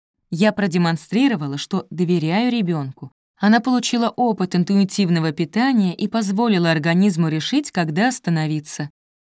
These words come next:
У меня не было необходимости вмешиваться в процесс.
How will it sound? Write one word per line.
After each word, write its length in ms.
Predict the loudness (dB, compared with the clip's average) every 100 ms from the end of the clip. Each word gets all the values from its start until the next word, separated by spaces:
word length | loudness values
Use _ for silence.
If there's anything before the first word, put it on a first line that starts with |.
| _
У 60 | 4
меня 240 | 6 6
не 200 | 6 4
было 160 | 2 2
необходимости 800 | 2 2 0 -2 2 2 2 0
вмешиваться 580 | 0 0 0 -4 -4 -8
в 40 |
процесс. 600 | -4 -4 -4 -8 -8 -12